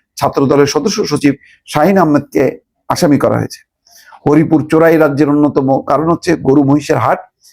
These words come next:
সীমান্ত এলাকা পাড়ি দিয়ে আসা গরু মহিষের নিরাপদ স্থান হচ্ছে এই হরিপুর। ওই বাজারে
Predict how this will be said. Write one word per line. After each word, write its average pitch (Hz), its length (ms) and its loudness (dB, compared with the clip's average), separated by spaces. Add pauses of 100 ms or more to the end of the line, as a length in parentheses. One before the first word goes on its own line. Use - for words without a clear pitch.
(240)
সীমান্ত 170 400 2
এলাকা 147 280 2
পাড়ি 139 280 2
দিয়ে 135 120 4
আসা 123 160 -2
গরু 127 260 2
মহিষের 143 320 2 (460)
নিরাপদ 139 380 2
স্থান 160 300 -2
হচ্ছে 139 220 -4 (160)
এই 123 140 0
হরিপুর। 110 360 -4 (1000)
ওই 160 140 4
বাজারে 147 480 2